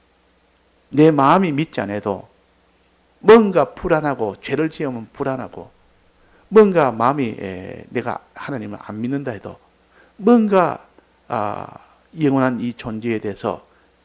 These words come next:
뭔가 자꾸 이렇게 땡기고, 또 모든 죄 속에 있으면 불안하고, 뭔가 해결점을 찾을 수 있겠다 싶은 거, 이건 다 영의,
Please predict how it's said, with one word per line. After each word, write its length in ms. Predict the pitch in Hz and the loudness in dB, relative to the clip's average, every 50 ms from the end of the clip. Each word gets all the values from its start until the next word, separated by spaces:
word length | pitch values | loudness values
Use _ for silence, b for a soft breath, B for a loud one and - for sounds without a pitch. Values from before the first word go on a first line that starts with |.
| b b b _ _ - - | b b b _ _ -2 0
뭔가 240 | 208 196 185 170 170 | 2 2 2 0 -2
자꾸 380 | 170 - - - - _ - 220 | -2 -4 -16 -18 -16 _ -8 -8
이렇게 200 | 190 202 175 160 - _ _ _ _ _ _ _ | -6 -4 -4 -4 -6 _ _ _ _ _ _ _
땡기고, 600 | - - 151 165 165 165 139 107 87 98 107 - _ _ _ _ _ _ _ _ _ _ _ _ _ _ _ _ _ _ - | -12 -8 -6 -6 -4 -4 -6 -6 -8 -12 -16 -18 _ _ _ _ _ _ _ _ _ _ _ _ _ _ _ _ _ _ 2
또 420 | 190 165 147 120 104 - - - - - - | 6 6 6 6 4 0 -6 -16 -14 -6 -4
모든 280 | 151 139 127 120 117 | -2 -2 -2 -2 -4
죄 200 | - - 120 104 | -6 -6 -6 -6
속에 240 | - - 135 131 131 | -6 -6 -4 -4 -4
있으면 260 | 120 - 120 107 107 | -4 -4 -6 -10 -10
불안하고, 640 | - - - - 160 156 147 123 - - 92 - - _ _ b b b b b b | -14 -10 -4 -4 -2 -2 -2 -6 -8 -10 -16 -16 -18 _ _ b b b b b b
뭔가 240 | - 180 170 160 147 | -6 -4 -4 -4 -4
해결점을 680 | 123 - 151 131 143 147 139 - 156 143 135 127 113 - _ _ | -6 -6 -6 -2 -2 -2 -2 -4 -8 -6 -6 -8 -10 -12 _ _
찾을 300 | - - - 220 240 220 | -16 -12 -8 -4 -6 -6
수 120 | - - 165 | -6 -8 -12
있겠다 280 | - 147 139 - 117 | -10 -8 -8 -6 -8
싶은 320 | - - - - - 123 107 | -10 -10 -14 -14 -14 -14 -14
거, 100 | - - | -14 -14
이건 220 | - 160 165 - - | -10 -8 -8 -8 -8
다 220 | - 98 87 - B B B B B B B - | -8 -14 -14 -14 B B B B B B B -2
영의, 480 | 135 156 214 240 240 190 143 107 95 | 2 4 4 4 4 2 0 -4 -6